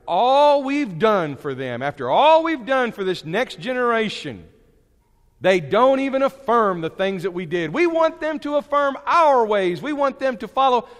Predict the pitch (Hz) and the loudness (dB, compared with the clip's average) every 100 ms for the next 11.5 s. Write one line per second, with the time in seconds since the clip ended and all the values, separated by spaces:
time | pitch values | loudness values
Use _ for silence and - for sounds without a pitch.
0 | - 226 330 302 247 - 226 - 190 151 | -2 4 6 6 4 2 -2 -2 -8 -6
1 | 170 - 165 170 - 147 120 247 392 370 | -8 -10 -6 -4 -4 -8 -6 -2 0 0
2 | 349 349 330 302 302 294 - 311 277 240 | -2 -4 -8 -6 -4 -2 -2 0 2 0
3 | 214 - - 214 277 330 277 233 185 202 | -2 -12 -2 4 6 6 6 4 2 -2
4 | 185 151 190 139 - - - - _ _ | -6 -2 -2 -2 -8 -20 -20 -20 _ _
5 | _ _ _ _ _ _ _ _ _ _ | _ _ _ _ _ _ _ _ _ _
6 | _ _ _ _ _ _ _ _ _ _ | _ _ _ _ _ _ _ _ _ _
7 | _ _ - 135 127 180 180 160 214 208 | _ _ -18 -14 -10 -10 -10 -10 -12 -12
8 | 220 220 220 214 _ - 151 - 180 175 | -12 -12 -16 -20 _ -18 -16 -12 -12 -10
9 | 175 175 127 135 - _ 151 170 - - | -10 -10 -10 -12 -12 _ -10 -10 -10 -16
10 | 165 - 123 95 123 135 123 117 - 104 | -16 -14 -18 -14 -14 -14 -16 -18 -16 -12
11 | 98 80 - - | -12 -12 -16 -20